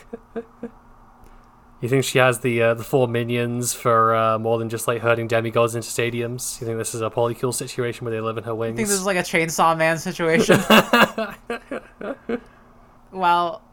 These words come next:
Speaker 2: that's been, that's been Not So Sad. That's been the podcast. Uh, you can find our intro and outro at Super Mario Ocean by Space Pony. At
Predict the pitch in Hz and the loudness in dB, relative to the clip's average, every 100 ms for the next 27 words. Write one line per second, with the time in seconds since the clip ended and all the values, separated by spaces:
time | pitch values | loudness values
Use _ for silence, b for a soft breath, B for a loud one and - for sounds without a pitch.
0 | - - 196 208 - 185 180 165 175 202 | -20 -8 0 0 0 -2 -2 0 2 2
1 | - 185 170 160 - 160 156 147 151 175 | 0 -2 2 2 0 -4 0 2 2 -2
2 | - 175 151 147 147 143 143 156 143 147 | -4 -6 -4 0 4 4 2 2 4 2
3 | - - 165 160 170 180 190 175 170 156 | -4 -8 -2 0 0 -2 -4 -4 0 2
4 | 156 156 151 151 151 147 156 151 151 143 | 2 0 -4 -4 -2 -2 -4 -6 -4 -2
5 | 143 147 - 147 139 - 165 156 151 147 | 0 -2 -2 -2 -2 -4 -8 -4 -2 0
6 | 143 143 - 147 143 B B B B 175 | -2 -4 -4 -6 -8 B B B B 0
7 | 180 190 - 160 160 - 147 151 147 147 | 0 0 -2 -4 -4 -6 -6 -4 -6 -8
8 | - 165 180 | -2 0 0